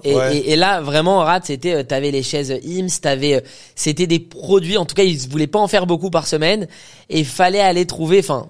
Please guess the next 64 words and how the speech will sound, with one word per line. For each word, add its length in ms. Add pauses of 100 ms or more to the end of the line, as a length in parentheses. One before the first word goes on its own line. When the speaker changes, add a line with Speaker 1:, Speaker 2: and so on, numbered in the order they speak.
Speaker 1:
c'est, 200
c'est 140
comme 160
ça 100
qu'ils 120
se 40
présentaient. 520
C'est 200
après 360
qu'on 160
est 80
passé 200
Citadium. 540 (260)
Speaker 2:
Ouais. 320
Speaker 1:
C'est 120
Speaker 2:
Parce 80
qu'en 60
Speaker 1:
plus 20
Speaker 2:
fait, 80
Speaker 1:
quand 80
on 20
avait 100
Speaker 2:
après 120
Speaker 1:
le 40
suite 520
et, 200
euh, 360
l'offre 280
suite 220
t-shirt. 420
Speaker 2:
Parce 200
qu'en 100
fait, 120
c'est 60
ça. 220
En 20
fait, 140
c'était, 380
euh, 240
ce 300
moment-là, 360
on 140
est, 160
euh, 180
dans 140
les 240
années, 580 (100)
je 60
dirais, 340
deux 180
mille 240 (100)
treize, 260
deux 60
mille 120
quatorze. 460
Speaker 1:
Exactement. 640
Speaker 2:
Ouais, 160
voilà, 180
par 160
là. 120 (340)
Et 100
en 60
fait, 120
c'est 380